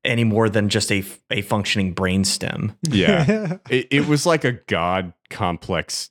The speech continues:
Speaker 2: villain that was just like, "Oh, it's all the computers that have all the knowledge in the world and it's everywhere and blah, blah, blah." It's like,
Speaker 3: <sighs>
Speaker 2: "Okay, this is stupid as shit."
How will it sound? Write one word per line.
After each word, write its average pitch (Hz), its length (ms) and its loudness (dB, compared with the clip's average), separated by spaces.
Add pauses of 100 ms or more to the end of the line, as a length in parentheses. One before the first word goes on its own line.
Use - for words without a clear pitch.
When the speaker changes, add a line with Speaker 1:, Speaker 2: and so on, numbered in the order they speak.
Speaker 2:
villain 80 540 -2
that 78 160 -4
was 80 180 -8
just 82 220 -6
like, 80 200 -2
"Oh, 143 220 4
it's - 240 -2 (720)
all 107 220 2
the 117 160 0
computers 120 720 0
that 90 120 -6
have 95 280 -2
all 107 180 2
the 117 100 -2
knowledge 117 420 0
in 123 100 4
the 123 80 4
world 127 360 2
and 87 140 -6
it's 107 180 -6
everywhere 104 680 2
and 80 160 -4
blah, 104 160 2
blah, 110 340 -2
blah." 156 120 0
It's 143 80 0
like, 127 140 2
Speaker 3:
<sighs> 120 60 -4
Speaker 2:
"Okay, 110 520 0 (640)
this 123 420 0
is 95 100 -2
stupid 87 460 -2
as 73 140 -2
shit." 92 400 -2